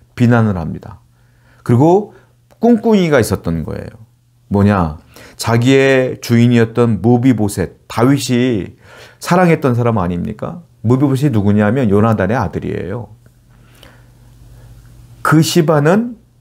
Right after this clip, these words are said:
그 무비보셋을 무시했던 종이었죠. 그런데 다윗이 고난당하는 걸 이용해서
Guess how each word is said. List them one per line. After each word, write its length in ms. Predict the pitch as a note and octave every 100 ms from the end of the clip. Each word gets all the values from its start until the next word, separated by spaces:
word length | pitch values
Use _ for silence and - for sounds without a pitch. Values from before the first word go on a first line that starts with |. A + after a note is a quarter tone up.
| _
그 120 | -
무비보셋을 680 | C3 G2 A#2 B2+ A#2+ A#2+ G#2+ -
무시했던 560 | A2 B2 C#3+ - A#2
종이었죠. 720 | - G#2+ A2 F2 - - D2+ E2+ - _ _ _ - -
그런데 520 | D3+ D3+ E3+ G#2 -
다윗이 400 | A#2+ C3+ C3+ C#3+
고난당하는 640 | B2 B2+ C3 B2 B2 A#2
걸 180 | A2+ A2+
이용해서 1080 | A#2 G#2+ A#2+ C3 G#2+ F#2 F#2+ E2 E2 C#3